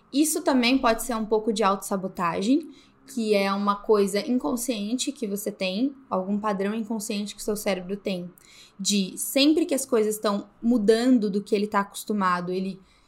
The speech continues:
ele acaba voltando pro que ele tá acostumado, porque assim ele gasta menos energia, assim você se sente mais seguro, quanto você não ter o autoconhecimento necessário pra, no momento em que você tá realizando uma mudança, você conseguir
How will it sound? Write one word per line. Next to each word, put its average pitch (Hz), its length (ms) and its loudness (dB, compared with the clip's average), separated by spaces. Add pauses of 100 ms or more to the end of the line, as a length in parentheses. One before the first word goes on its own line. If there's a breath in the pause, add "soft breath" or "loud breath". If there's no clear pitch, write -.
(200 soft breath)
ele 196 100 0
acaba 202 360 2
voltando 208 460 2
pro 233 140 -2
que 226 80 -2
ele 202 120 2
tá 196 140 -4
acostumado, 180 600 -2
porque 196 220 -4
assim 202 240 -4
ele 185 100 -8
gasta 180 260 -6
menos 190 300 -4
energia, 208 600 -2
assim 208 200 -6
você 196 240 -4
se 208 120 -6
sente 190 280 -10
mais 180 140 -8
seguro, 226 540 -2 (520 soft breath)
quanto 302 600 4 (420)
você 277 460 4
não 302 180 8
ter 269 460 4 (140)
o 254 200 0
autoconhecimento 285 960 2
necessário 233 800 0 (840)
pra, 214 480 6
no 233 120 2
momento 233 480 4
em 392 120 4
que 320 140 0
você 262 260 0
tá 247 140 4
realizando 208 480 4
uma 262 100 4
mudança, 220 520 2
você 226 240 -2
conseguir 226 520 -4